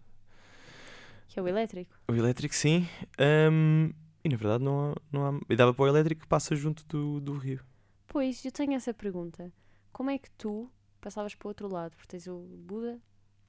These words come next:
Speaker 1: Peste?
Speaker 2: Sim.
Speaker 1: Peste, Buda.
Speaker 2: Ou a pé ou de elétrico. O
Speaker 1: Mas é
Speaker 2: elétrico
Speaker 1: que a
Speaker 2: passa na
Speaker 1: pé
Speaker 2: ponte.
Speaker 1: Ah, ok.
Speaker 2: Também tinhas o metro, passava de baixo, penso eu.
Speaker 1: É que quando eu lá fui,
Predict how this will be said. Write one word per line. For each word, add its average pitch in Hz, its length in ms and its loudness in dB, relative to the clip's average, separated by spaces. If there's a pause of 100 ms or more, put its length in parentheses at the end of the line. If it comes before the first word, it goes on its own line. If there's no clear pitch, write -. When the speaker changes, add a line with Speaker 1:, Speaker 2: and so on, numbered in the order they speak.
(220)
Speaker 1:
Peste? - 260 0 (200)
Speaker 2:
Sim. 135 240 -2
Speaker 1:
Peste, 202 400 -10
Buda. 175 280 -14 (160)
Speaker 2:
Ou 110 120 2
a - 40 -2
pé 190 240 2 (160)
ou 202 80 -2
de 190 160 -6 (240)
elétrico. 208 480 -4
O - 60 -6
Speaker 1:
Mas 123 80 4
é 117 40 4
Speaker 2:
elétrico 123 220 0
Speaker 1:
que - 60 0
a - 20 4
Speaker 2:
passa 135 140 2
na 139 80 2
Speaker 1:
pé 135 60 -4
Speaker 2:
ponte. 202 320 -2 (600)
Speaker 1:
Ah, 190 180 -12
ok. 180 300 -16 (360)
Speaker 2:
Também 113 180 0
tinhas 120 180 2
o 135 60 -2
metro, 127 220 -2
passava - 260 -6
de - 80 -10
baixo, - 300 -10 (100)
penso - 260 -10
eu. 208 80 -6 (480)
Speaker 1:
É - 60 -10
que - 60 -10
quando 254 180 -4
eu 247 80 -2
lá 233 160 0
fui, 208 600 -8